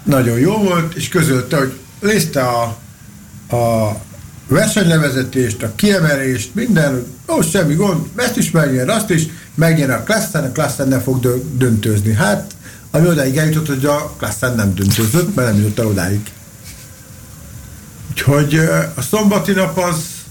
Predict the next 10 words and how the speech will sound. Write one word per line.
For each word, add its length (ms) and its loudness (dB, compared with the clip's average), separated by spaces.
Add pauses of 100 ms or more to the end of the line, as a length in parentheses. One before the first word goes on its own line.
(180)
az 160 -2
a 80 2
csoporton 520 0
belül 300 0 (160)
Teleifi 420 0
játékossal 840 0
és 520 -2 (720)
viszonylag 500 2
könnyű 280 2
győzelmekkel. 920 0